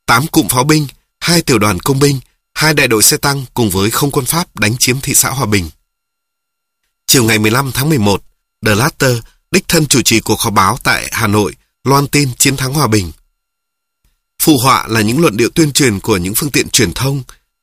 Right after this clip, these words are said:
Đây là một chiến thắng quyết định. Ngài Đại tướng Cao ủy sẽ cho Việt Minh biết tài thao lược của mình. Ngày mười chín tháng mười một năm một nghìn chín trăm năm mươi mốt, De Latter tới Hòa Bình.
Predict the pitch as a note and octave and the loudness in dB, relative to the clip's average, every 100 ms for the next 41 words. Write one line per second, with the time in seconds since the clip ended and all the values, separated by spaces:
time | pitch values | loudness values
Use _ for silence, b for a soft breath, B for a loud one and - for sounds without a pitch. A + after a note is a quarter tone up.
0 | _ - D#3 D3 G#2+ F#2+ - A2+ C3 B2+ | _ 0 2 2 0 -2 -2 -2 -2 -2
1 | G3+ F3+ D3 _ _ _ _ - B2+ A2+ | -2 0 -2 _ _ _ _ -4 0 0
2 | G#2 G#2+ B2+ - D#3+ C3+ A2 D2+ - F#2 | 0 -2 -2 0 0 0 0 -2 -2 -2
3 | - C#3 B2+ A2 C#3+ C3+ F#3 - A#2+ F#2 | -2 0 0 0 -2 -2 -4 -2 -2 -2
4 | - C3+ A#2+ - F#2+ F#2 D2+ _ _ _ | -4 -4 -4 -2 -2 -2 -4 _ _ _
5 | _ _ _ _ _ _ _ - B2 G#2+ | _ _ _ _ _ _ _ -4 0 0
6 | G#2 A#2 A2+ D#3 D3+ D#3 A2+ G2 - C3 | 2 2 0 -2 0 2 2 0 -2 -4
7 | C3+ A#2 F#2+ - A2+ C#3+ C3+ B2+ B2+ D3+ | -2 -2 -2 -4 -4 -4 -2 0 0 -2
8 | - _ _ _ - G#2 B2 D#3+ C3+ B2 | -6 _ _ _ -2 0 0 0 -2 0
9 | A2+ B2+ C3+ G#2+ F2 | 0 0 0 0 -2